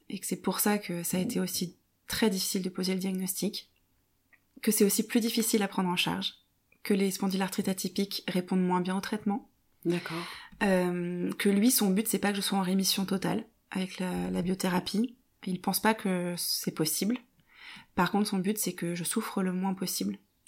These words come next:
Speaker 1: Et il me dit, euh, mon, mon espoir, c'est que vous oscilliez toujours à une douleur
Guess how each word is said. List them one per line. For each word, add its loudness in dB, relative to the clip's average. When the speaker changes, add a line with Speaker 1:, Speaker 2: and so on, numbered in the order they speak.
Speaker 1:
Et -2
il 0
me -4
dit, 2
euh, 2
mon, 0
mon 2
espoir, 4
c'est 0
que -8
vous -2
oscilliez 2
toujours 2
à 2
une 2
douleur 0